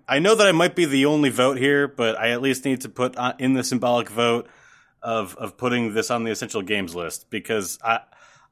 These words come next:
I think that they did so many things right. The game feels great.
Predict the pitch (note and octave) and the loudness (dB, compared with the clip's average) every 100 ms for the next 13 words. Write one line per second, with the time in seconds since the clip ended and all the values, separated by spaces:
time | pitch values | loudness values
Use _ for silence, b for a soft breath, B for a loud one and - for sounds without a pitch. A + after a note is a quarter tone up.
0 | _ - B2 - D#3+ F3 C#3+ E3 C3 C#3+ | _ -4 -2 0 -2 -2 -2 0 2 2
1 | D#3+ C#3+ B2 _ _ _ - - - D#3+ | 2 0 -8 _ _ _ -12 -4 0 2
2 | E3+ E3+ D#3+ D#3+ D#3 A2 A#2 C3+ D3 C3+ | 2 0 0 0 0 0 0 2 0 0
3 | A#2 B2+ C#3 B2+ C3 C3+ C3 A#2 G2+ A#2 | -2 0 -2 -2 0 0 0 -4 -2 0
4 | B2+ C3 C3 | 2 0 -4